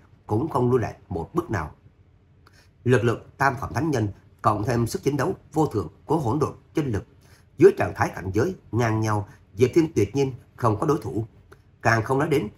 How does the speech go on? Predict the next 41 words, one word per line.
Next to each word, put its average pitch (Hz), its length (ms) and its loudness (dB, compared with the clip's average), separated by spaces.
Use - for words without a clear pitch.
Hắc - 240 -4
Ma 113 240 0
Yêu 110 180 -2
Thánh 113 200 -4
hiện 120 220 4
tại 104 180 2
chỉ 110 100 -2
có 110 80 0
thể 131 80 0
phát 170 280 -6
huy 123 120 0
ra 107 220 -2
thực 104 200 -4
lực 95 120 -4
nhị 90 280 -8
phẩm 135 220 -6
thánh - 180 -2
nhân. 107 120 0
Khốn 123 380 0
kiếp! - 120 4
Hắc - 220 -2
Ma 117 120 2
Yêu 101 140 0
Thánh - 180 -2
bị 117 180 2
Diệp 117 120 2
Thiên 156 200 2
một 92 160 -2
kích 190 100 -2
đánh 165 200 -2
lui, 113 240 2
trong 113 160 0
mắt - 220 -6
bắn 151 180 -2
ra 117 140 0
biểu 151 140 0
lộ 123 180 -4
vô 151 200 0
cùng 90 260 -4
căm 123 220 -2
hận. 90 140 -4